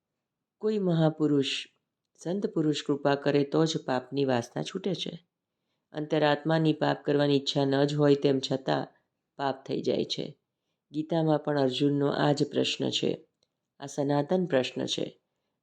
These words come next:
ભગવાનને તે પૂછે છે, "અથ કે ન પ્રયુક્તો યમ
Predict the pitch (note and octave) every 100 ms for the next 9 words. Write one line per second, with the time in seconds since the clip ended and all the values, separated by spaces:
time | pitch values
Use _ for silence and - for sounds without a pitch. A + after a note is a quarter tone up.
0 | C#3 C#3 D3+ D#3+ F#3+ A3+ A3 - D3 -
1 | D3 - D3 B2+ - _ _ _ _ -
2 | D3+ E3 F#3 F3+ E3+ D#3+ D#3 D3+ D3 D3
3 | D3 C#3+ - E3+ D#3+ D3 C#3+ B2+